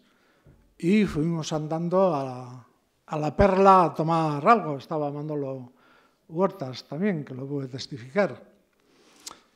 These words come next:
Y le dijimos, "Fernando, quédate a comer." Pero Fernando era un hombre de, de hábitos fijos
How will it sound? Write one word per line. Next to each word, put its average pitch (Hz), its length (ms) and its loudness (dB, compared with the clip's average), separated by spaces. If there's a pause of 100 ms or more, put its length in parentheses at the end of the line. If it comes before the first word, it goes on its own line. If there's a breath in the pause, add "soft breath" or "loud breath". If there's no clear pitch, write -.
(160 loud breath)
Y 220 380 6
le 185 140 4
dijimos, 170 380 0
"Fernando, 165 360 0
quédate 151 320 -4
a 143 200 -8
comer." 160 380 -4 (1080 soft breath)
Pero 165 240 -2
Fernando 147 400 -6
era 143 160 -4
un 143 140 -6
hombre 143 260 -8
de, 135 400 -10 (1800 soft breath)
de 147 260 -4
hábitos 147 720 0
fijos - 680 -2